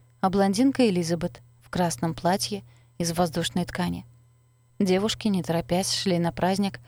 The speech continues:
слыша вдалеке музыку и гул толпы. Даже их родители изъявили желание немного поразвлечься и прогуляться в центре Аликанте. А дочери решили затеряться среди горожан и быть подальше от родительского надзора.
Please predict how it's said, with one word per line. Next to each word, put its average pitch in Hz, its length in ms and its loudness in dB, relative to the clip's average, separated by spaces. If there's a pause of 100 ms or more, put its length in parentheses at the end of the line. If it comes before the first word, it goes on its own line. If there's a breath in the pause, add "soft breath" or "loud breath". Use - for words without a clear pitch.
(240 soft breath)
слыша 254 380 0
вдалеке 185 420 0
музыку 185 480 0
и 180 40 -2
гул 170 240 -2
толпы. 170 440 -4 (460)
Даже 185 260 4
их 175 160 -4
родители 185 500 2
изъявили 170 440 0
желание 175 500 0 (380 soft breath)
немного 208 400 4
поразвлечься 175 800 0
и 185 60 2
прогуляться 170 580 0
в - 60 -12
центре 175 360 -2
Аликанте. 175 580 -4 (580)
А 175 120 4
дочери 226 460 4
решили 240 360 4
затеряться 170 560 0
среди 165 320 -4
горожан 175 520 -2 (520 soft breath)
и 226 100 6
быть 214 260 2
подальше 180 460 2
от 175 140 0
родительского 170 640 -2
надзора. 175 540 -2